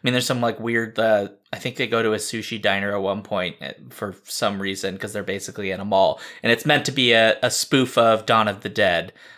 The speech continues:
um, the, the, for those that don't know, that's the George Romero that has them locked up in the mall. Both versions have that. Um, so it made me think of that when you were kind of talking of, of the kind of, it, wonder if there's some crossover influence there, because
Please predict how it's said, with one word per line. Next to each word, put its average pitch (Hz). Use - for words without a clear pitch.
um, 82
the, 98
the, 92
for -
those 101
that 113
don't 120
know, 113
that's 104
the 113
George 107
Romero 104
that 104
has 107
them 101
locked 101
up -
in 101
the 98
mall. 92
Both 139
versions 87
have -
that. -
Um, 107
so -
it 156
made 202
me 180
think 160
of 131
that 151
when 135
you 127
were 120
kind 127
of 113
talking 135
of, 104
of 117
the 110
kind 120
of, 110
it, 131
wonder 135
if -
there's 123
some 135
crossover 127
influence 170
there, 208
because 127